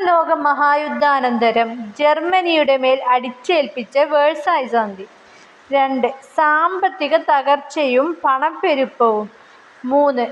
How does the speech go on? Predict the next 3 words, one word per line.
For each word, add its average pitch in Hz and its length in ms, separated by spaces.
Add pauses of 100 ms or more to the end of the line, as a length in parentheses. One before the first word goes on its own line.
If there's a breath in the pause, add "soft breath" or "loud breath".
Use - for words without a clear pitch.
(220)
ജർമ്മൻ 311 680
ഭരണകൂടത്തിൻ്റെ 294 1040 (140)
പരാജയവും 254 960